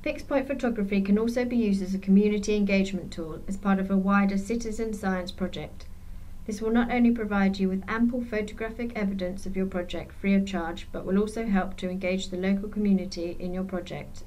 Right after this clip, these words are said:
and the local environment. This has been used in the Cairngorms National Park, where fourteen photo posts have been installed so members of the public can take a photo using their mobile phone or camera of the same view. Instructions are given on each post about how to then upload these photos to a website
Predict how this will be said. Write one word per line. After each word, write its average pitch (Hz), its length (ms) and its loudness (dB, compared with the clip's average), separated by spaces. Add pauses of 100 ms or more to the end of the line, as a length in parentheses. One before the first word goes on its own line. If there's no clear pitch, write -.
and 185 140 -2
the 180 60 -4
local 175 360 -4
environment. 160 540 -6 (1160)
This 233 160 0
has 277 100 -8
been 233 220 6
used 202 260 6
in 185 80 2
the 190 80 0
Cairngorms 202 640 2
National 190 360 2
Park, 196 460 -2
where 190 220 0
fourteen 220 400 -2
photo 196 380 2
posts 185 400 -6
have 190 180 -2
been 190 160 4
installed 185 480 2
so 185 160 0
members 196 340 4
of 233 140 -4
the 214 60 -6
public 190 480 0
can 196 160 4
take 196 200 2
a 233 80 -4
photo 190 380 0
using 180 460 -4
their 180 100 -2
mobile 202 400 6
phone 190 240 2
or 185 100 0
camera 180 440 -6 (360)
of 190 140 -4
the 185 80 -6
same 185 320 -2
view. 185 300 -6 (760)
Instructions 226 560 2
are 202 40 -2
given 196 280 4
on 190 140 6
each 240 260 2
post 190 380 0
about 185 240 -2
how 190 220 2
to 185 120 -6
then 185 240 0
upload 202 520 -2
these 185 180 -4
photos 180 440 -4
to 196 200 2
a - 20 6
website 185 520 -4